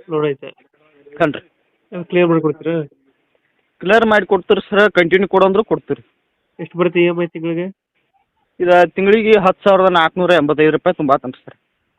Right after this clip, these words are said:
Speaker 1: ಇನ್ನು ಎಷ್ಟು ಕಂತು ಬಾಕಿ ಇದೆ ಅದು?
Speaker 2: ನಾನು ಐದು ವರ್ಷ ಮಾಡೀನಿ ಸರ್, ಈಗ ಮೂವತ್ತೈದು ಕಂತು ತುಂಬೀನಿ ರೀ, ಇನ್ನು ಇಪ್ಪತ್ತೈದು ಕಂತು ಐತ್ರಿ, ಇನ್ನು ಬರೋದ ಇಪ್ಪತ್ತಾರು. ಇನ್ನೂ ಒಂದ್ ಕ-, ಬಂದೈತ್ರಿ ಇನ್ನೊಂದ್ ಕಂತು ತುಂಬಾಕ್ರಿ.
Speaker 1: ಹ್ಮ್.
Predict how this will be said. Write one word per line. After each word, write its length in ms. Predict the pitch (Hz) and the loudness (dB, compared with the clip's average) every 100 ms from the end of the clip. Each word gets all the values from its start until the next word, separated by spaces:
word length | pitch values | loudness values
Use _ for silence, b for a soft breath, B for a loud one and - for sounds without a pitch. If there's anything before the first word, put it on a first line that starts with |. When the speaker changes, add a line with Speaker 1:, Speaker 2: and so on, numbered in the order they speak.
| _ - | _ -10
Speaker 1:
ಇನ್ನು 140 | 170 | -6
ಎಷ್ಟು 180 | 170 - | -6 -4
ಕಂತು 220 | 175 160 | -6 -2
ಬಾಕಿ 240 | 165 160 | -4 -2
ಇದೆ 120 | 160 156 | -6 -6
ಅದು? 240 | 151 190 _ b b - | -6 -12 _ b b -2
Speaker 2:
ನಾನು 240 | 165 170 175 175 185 | 2 4 4 6 4
ಐದು 120 | 185 | 4
ವರ್ಷ 180 | 196 214 | 2 2
ಮಾಡೀನಿ 240 | 190 190 185 | 0 0 -2
ಸರ್, 220 | 202 196 202 | 2 4 4
ಈಗ 140 | 185 196 | 4 4
ಮೂವತ್ತೈದು 400 | 185 170 180 185 | 4 4 4 2
ಕಂತು 200 | 165 196 | 2 0
ತುಂಬೀನಿ 320 | - 175 180 185 | 2 2 2 2
ರೀ, 60 | |
ಇನ್ನು 120 | 190 | 2
ಇಪ್ಪತ್ತೈದು 340 | 170 170 170 175 | 2 0 0 0
ಕಂತು 280 | 175 180 175 | 0 0 0
ಐತ್ರಿ, 220 | 165 220 | 2 2
ಇನ್ನು 140 | 208 | 4
ಬರೋದ 400 | 196 196 202 208 | 4 4 4 4
ಇಪ್ಪತ್ತಾರು. 480 | 208 - 196 190 185 | 2 2 2 2 2
ಇನ್ನೂ 460 | 165 _ _ - 208 | 0 _ _ -2 2
ಒಂದ್ 200 | 208 175 | 2 0
ಕ-, 380 | 202 185 180 170 | 2 4 4 4
ಬಂದೈತ್ರಿ 380 | 170 202 202 | 4 2 2
ಇನ್ನೊಂದ್ 200 | 180 190 | 0 0
ಕಂತು 220 | 180 170 - | 0 -2 -2
ತುಂಬಾಕ್ರಿ. 360 | 156 170 160 | 0 0 -2
Speaker 1:
ಹ್ಮ್. 640 | 120 _ _ - 165 151 | -6 _ _ -10 -6 -6